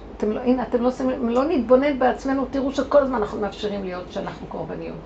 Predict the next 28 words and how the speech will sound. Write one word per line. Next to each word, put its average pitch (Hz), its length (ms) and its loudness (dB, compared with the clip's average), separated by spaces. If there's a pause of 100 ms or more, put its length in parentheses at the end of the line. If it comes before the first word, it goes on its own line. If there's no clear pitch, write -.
(220)
ככה 277 260 -2
זה 233 100 0
בטבע - 400 -4
האדם. 175 300 -8 (560)
בטבע 269 360 6
האדם 247 240 2
שהאימא 254 320 2
מאוד 247 340 0
אוהבת 233 140 0
את - 60 -4
הילד 254 180 0
שלה, 277 180 0
אז 233 80 0
היא 240 80 0
מאפשרת 269 580 0
לו 254 120 2
לדרוך 220 520 2
עליה. 180 240 -4 (880)
תעצרי 220 540 2
את 156 80 -4
זה. 165 120 -6 (480)
את 233 60 0
צריכה, - 240 2 (260)
כי 247 100 4
טבע 359 300 4
האמהי 359 340 4
מאוד 302 260 4
חזק, 233 360 2